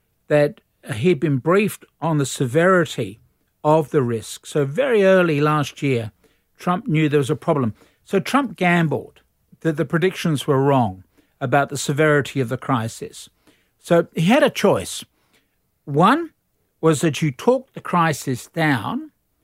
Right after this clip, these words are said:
hoping that it's gonna go away, that it's just only, you know, like an attack of the flu or whatever, that it'll go away. Because Trump reasoned that no American president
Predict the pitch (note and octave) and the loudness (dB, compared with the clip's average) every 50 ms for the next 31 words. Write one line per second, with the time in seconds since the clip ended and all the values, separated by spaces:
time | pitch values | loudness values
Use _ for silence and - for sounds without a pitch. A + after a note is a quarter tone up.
0 | _ _ _ _ _ _ _ _ _ - - F3 F#3+ G3+ - - G#3+ F#3+ D#3+ D3+ | _ _ _ _ _ _ _ _ _ -6 0 2 4 4 4 2 0 0 0 0
1 | D3+ C#3 C#3 - - D#3+ D3 C#3 A#2+ C#3+ C#3+ C3+ C3 B2 B2+ C#3 C#3+ C#3+ C#3+ C3 | 0 -2 -4 -6 -4 -4 -4 -2 -2 -2 -2 0 0 0 0 0 0 0 0 -2
2 | B2 B2 B2 - - D3 C3 - - D3 C#3 C3+ C3+ C3 A#2+ A2+ - _ - B2+ | -4 -6 -8 -8 -6 -8 -6 -4 -4 -2 -2 0 -2 -2 -4 -6 -10 _ -8 -8
3 | A#2+ A#2+ B2+ B2+ - _ - C3 C3+ C3 - C#3+ C3 B2 - - D3+ C#3 B2+ - | -6 -6 -8 -10 -12 _ -8 -8 -8 -8 -8 -8 -8 -8 -6 -6 -8 -8 -8 -8
4 | D3+ B2+ B2+ B2 - - - C3+ C3 C3 C3+ B2+ B2 A#2+ A2+ A#2 A#2+ B2 B2+ A#2+ | -10 -10 -10 -10 -12 -8 -4 -2 0 0 0 0 0 -2 -2 -2 -2 -2 -2 -4
5 | A#2+ - _ - - _ _ _ - D#3+ D3 C#3+ D3 C3 D3 D#3 D3 C#3 C3+ C3 | -6 -8 _ -18 -20 _ _ _ 0 0 2 2 0 0 2 2 2 2 2 2
6 | B2+ C#3 D3 D3 C3+ B2+ A2 - - - _ _ _ _ _ _ _ _ _ _ | 2 2 2 0 0 -4 -6 -10 -14 -18 _ _ _ _ _ _ _ _ _ _
7 | - E3 D3+ - - E3+ D#3 C#3 - - - _ _ _ _ _ _ _ _ _ | -6 -6 -4 0 2 2 2 0 -2 -8 -16 _ _ _ _ _ _ _ _ _
8 | - - - G#3+ A#3+ C4 C4 - - _ _ _ _ _ _ _ - D3 C3 D3 | -10 -4 0 0 0 0 0 -4 -10 _ _ _ _ _ _ _ -8 -4 -2 0
9 | E3 F3+ F#3+ F3+ D3+ - - A#2 F#2+ - - - - - _ _ _ _ _ _ | 2 2 2 2 0 -2 -4 -8 -8 -10 -16 -18 -20 -20 _ _ _ _ _ _
10 | _ _ _ _ _ - C3+ D3 D#3 D3+ D3+ D3+ - - - _ _ _ _ - | _ _ _ _ _ -6 -2 0 2 2 2 -2 -4 -10 -20 _ _ _ _ -4
11 | D#3 D3+ D#3 F3+ G3 A3 A#3 A3 F#3+ F3 E3+ D#3+ - - E3 C#3 - - E3 D#3 | -2 0 2 2 4 4 4 4 4 4 4 2 2 0 -6 -8 -2 0 0 0
12 | C3+ - D#3+ D#3 C#3+ C#3 B2 | 0 0 -2 -2 -2 -2 -6